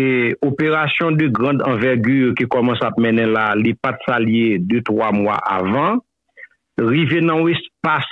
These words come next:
de gran fwaye de bandi, li pa t sa liye anvan pou kenbe l pandan swasanndouz è. E, euh, la polis, administrasyon ki gen la goumen pou l kenbe l pou lè swasanndouz è a veni.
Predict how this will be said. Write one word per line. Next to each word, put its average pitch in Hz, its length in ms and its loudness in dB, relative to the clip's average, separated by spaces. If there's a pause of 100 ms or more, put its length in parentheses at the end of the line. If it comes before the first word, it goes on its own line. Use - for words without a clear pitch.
(140)
de 127 220 2
gran 127 300 0
fwaye 135 560 0
de 123 140 0 (320)
bandi, 131 640 0 (880)
li 139 160 2
pa 160 180 -4
t - 100 -8
sa 165 140 0
liye 151 220 2
anvan 135 360 0
pou 147 140 -2
kenbe 147 240 0
l 139 100 0
pandan 131 220 0
swasanndouz 120 720 0
è. 156 180 0 (800)
E, 151 60 0
euh, 135 680 0 (420)
la 135 200 0
polis, 139 460 2 (120)
administrasyon 131 920 0
ki 131 160 -2
gen 127 220 0
la 117 160 0
goumen 127 560 2 (300)
pou 135 200 -2
l 127 80 -2
kenbe 135 400 0
l 127 140 0
pou 139 180 0
lè 131 100 2
swasanndouz 123 720 0
è 120 80 0
a 113 160 2
veni. 117 380 2